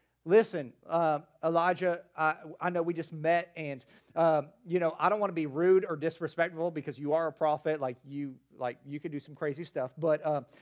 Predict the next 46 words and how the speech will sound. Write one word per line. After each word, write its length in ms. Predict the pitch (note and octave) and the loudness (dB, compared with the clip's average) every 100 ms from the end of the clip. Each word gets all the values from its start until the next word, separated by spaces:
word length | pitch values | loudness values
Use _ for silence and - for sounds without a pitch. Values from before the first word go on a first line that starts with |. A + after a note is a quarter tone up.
| - G3+ | -20 -10
let 200 | C#3+ F#3+ | 0 2
me 80 | B3 | 2
just 220 | A3+ G#3+ A#3 | 0 -2 -2
explain 520 | G3 - - G3 G3 | -6 -6 -6 -2 -2
my 120 | F3 D#3 | -2 -4
situation 600 | F3+ - D#3+ C#3+ - C#3 | -4 -6 -2 -2 -2 -12
to 120 | C#3+ | -8
you. 160 | D3+ F#3 _ - - | -8 -10 _ -16 2
Uh, 200 | E3 E3+ - | 4 4 4
I 160 | F#3+ | 4
only 180 | C4 B3 | 4 2
have 300 | F3 G#3 G3+ | 2 2 2
a 60 | F#3 | -2
little 260 | F3 A3+ C#4 | 4 4 8
bit 120 | C#4+ | 6
of 120 | C#4 | 8
flour, 420 | A#3 F3+ F#3 A3+ _ _ _ _ _ _ _ _ _ _ - | 6 6 4 2 _ _ _ _ _ _ _ _ _ _ 0
and 240 | G3+ G3+ | 2 6
I 100 | G3 | 6
only 160 | B3 A3+ | 6 6
have 100 | A3+ | 4
a 60 | |
little 200 | G#3+ A3+ | 4 4
bit 120 | A3 A3 | 6 6
of 100 | G#3+ | 8
oil, 240 | G3+ D#3 | 8 6
and, 160 | D#3 D#3+ | 2 -2
and 180 | F#3 F3+ | -4 0
let 120 | G3+ | 0
me 80 | A#3 | 0
give 160 | G#3 A3+ | -4 -2
you 80 | |
the 100 | G#3+ | -2
plan 340 | G#3+ A#3 G#3+ G3 | 2 2 2 -2
for 140 | F#3+ | 0
that 180 | F3 F#3 | 2 2
little 160 | F3+ F#3+ | 2 2
bit 100 | A3+ | 0
of 80 | G#3+ | 4
flour 240 | G3 F#3+ | 4 4
and 100 | F#3 | 4
that 260 | E3+ E3+ D#3+ | 6 6 4
little 160 | F3+ | 0
bit 120 | F3 | 2
of 120 | F3+ G3 | 0 4
oil. 240 | E3+ C3 | 2 2